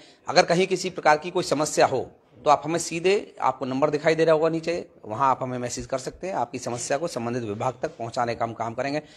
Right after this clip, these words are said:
बाकी बच्चों, आप पढ़ें, मास्क जरूर लगाएं। चलिए, आप सभी जुड़े रहें, लाइव कार्यक्रम है सीधे सीधे तौर पर, और किसी क्लासेज में हम चलते हैं, जहाँ पॉसिबल होगा उतने बच्चों को हम दिखाएंगे। बैठ जाइए बेटा, बैठिए, बैठिए बेटा, बैठ जाइए, बैठ जाइए, बैठिए।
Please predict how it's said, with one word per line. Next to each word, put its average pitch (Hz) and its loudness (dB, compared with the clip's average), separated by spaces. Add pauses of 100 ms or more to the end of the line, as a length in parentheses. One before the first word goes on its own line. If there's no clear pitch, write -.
(280)
बाकी 143 4
बच्चों, 175 6
आप 185 6
पढ़ें, 175 6
मास्क 180 6
जरूर 143 2
लगाएं। 110 0 (1120)
चलिए, 120 0
आप 143 8
सभी 170 -2
जुड़े 160 2
रहें, 220 2
लाइव 151 6
कार्यक्रम 160 -2
है 180 -6
सीधे 156 -8
सीधे 160 -6
तौर 151 -4
पर, 180 -6
और 147 -2
किसी 147 -10
क्लासेज 135 -6
में 143 -6
हम 135 -6
चलते 123 -8
हैं, 156 -10 (480)
जहाँ 147 -2
पॉसिबल 160 0
होगा 160 2
उतने 160 -2
बच्चों 139 -4
को 139 -10
हम 156 -4
दिखाएंगे। 95 -10 (500)
बैठ 196 6
जाइए 208 8
बेटा, 151 2
बैठिए, 147 0
बैठिए 185 4
बेटा, 131 -4
बैठ 139 -2
जाइए, 135 -4
बैठ 107 -6
जाइए, - -16
बैठिए। - -20